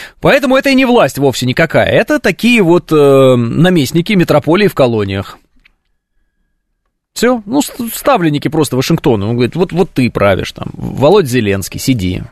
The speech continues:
Надоест Володь Зеленский, будет какой-нибудь там другой человечек». И всё, какая разница? Колониальная администрация. Гауляйтер. <laughs> Вот так вот. Обидно, конечно, обидно, конечно.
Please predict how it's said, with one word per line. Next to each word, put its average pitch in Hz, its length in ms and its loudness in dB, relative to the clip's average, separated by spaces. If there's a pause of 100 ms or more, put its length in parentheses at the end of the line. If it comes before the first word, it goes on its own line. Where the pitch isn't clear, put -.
Надоест 180 680 0
Володь 147 300 2
Зеленский, 113 500 0
будет 175 220 2
какой-нибудь 127 560 0
там - 640 -4
другой 120 560 2 (220)
человечек». 101 680 -2 (160)
И 147 120 -2
всё, 147 300 -2
какая 127 280 -2
разница? - 440 -8 (920)
Колониальная 202 460 2
администрация. 147 760 -2 (340)
Гауляйтер. 165 760 2 (100)
<laughs> 233 1200 -2 (320)
Вот 165 300 0
так 160 280 0
вот. 113 180 -6 (180)
Обидно, 180 380 0
конечно, 139 440 -2
обидно, 139 400 0
конечно. 92 420 -2